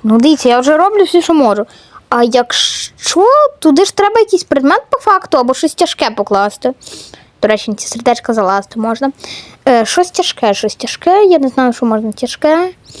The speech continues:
М, дайте подумати. А, боже, тут теж бар'єр. А мені здається, у мене є одна ідея, як це можна відкрити. Дивіться,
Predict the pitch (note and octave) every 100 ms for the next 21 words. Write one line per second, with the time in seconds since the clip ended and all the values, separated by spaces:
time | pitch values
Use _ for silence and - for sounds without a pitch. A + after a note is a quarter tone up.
0 | - - _ C4 A#3+ A#3+ A#3+ A#3 A#3+ A#3
1 | A#3 A#3+ A3+ G#3+ B3+ A#3 A3+ A#3 - _
2 | _ - A#3+ - _ _ _ - - _
3 | C4 C4 A#3+ G#3+ A3+ D4+ F#4+ F#4 E4+ E4
4 | G4+ F#4 D#4+ E4+ D4+ B3 G#3+ _ - -
5 | - - _ _ - - - B3+ D#4 B4
6 | A4 A#4+ B4 F4 - B3 D#4 A4+ G4+ B3+
7 | G4 - C4+ C4 F4+ - _ _ D4 A#3+
8 | C4+ E4 G4 C4 D4 - C4+ D4 C#4 C#4
9 | - A3 F#3+ - C4 - _ - _ _
10 | _ _ _ _ - - A#3+ G3+